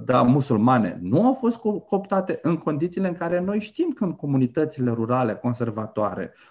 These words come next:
oamenii ascultă mai degrabă de preot decât de medic. Da? Pentru că preotul are o interacțiune care se bazează și pe suflet și pe minte. Da? Și atunci noi nu i-am adunat pe oamenii ăștia. Da? Folosim ca si-, sistem de comunicare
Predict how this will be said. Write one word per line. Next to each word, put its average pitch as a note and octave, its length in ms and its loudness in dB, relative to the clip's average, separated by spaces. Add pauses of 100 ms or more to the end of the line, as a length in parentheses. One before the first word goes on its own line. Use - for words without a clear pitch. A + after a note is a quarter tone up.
oamenii G3+ 280 0
ascultă G3 360 -4
mai E3 160 -4
degrabă A#2 380 -4
de E3 120 -6
preot A3+ 580 -2 (240)
decât B2+ 320 -2
de A2+ 80 0
medic. G2 500 -6 (280)
Da? - 80 -4
Pentru D#3 380 -6
că C3+ 100 -2
preotul G#2 460 -4
are G#2+ 120 -2
o B2+ 40 2
interacțiune A#2+ 680 -4
care B2 200 -8
se A#2 120 -6
bazează G2 480 -8
și C3 200 -10
pe E3+ 100 -8
suflet F3+ 420 -8 (120)
și - 240 -14
pe - 80 -10
minte. F2+ 400 -12 (440)
Da? - 120 2
Și - 100 -4
atunci A3 220 -2
noi A3+ 180 2
nu B3 120 6
i-am C4+ 180 4
adunat E3+ 460 -2
pe - 60 -10
oamenii G2+ 400 -6
ăștia. - 320 -20 (440)
Da? - 300 -2
Folosim E3+ 500 2
ca F#3+ 200 0
si-, A#2+ 460 -2
sistem B2 480 -2
de G3 100 0
comunicare F#3 1000 -2